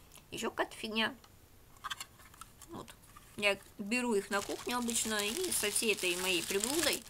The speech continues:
делаю, записываю на бумажке, а потом уже сеть с фотками готовые, так сказать, продукты. Не знаю, было ли это вам интересно.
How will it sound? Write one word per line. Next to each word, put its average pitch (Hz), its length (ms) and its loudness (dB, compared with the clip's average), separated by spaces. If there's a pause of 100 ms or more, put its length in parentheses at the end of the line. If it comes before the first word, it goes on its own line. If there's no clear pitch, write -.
(500)
делаю, 262 380 2
записываю 202 540 2
на 220 80 -4
бумажке, 214 440 4
а - 80 2
потом 269 340 0
уже 226 180 2 (800)
сеть 240 180 4
с - 40 6
фотками 214 480 0
готовые, 196 500 0 (560)
так - 140 -6
сказать, - 240 -4
продукты. - 460 -4 (920)
Не 247 180 2
знаю, 226 280 6
было 214 180 2
ли 190 140 0
это 196 200 -2
вам 160 220 4
интересно. 349 640 4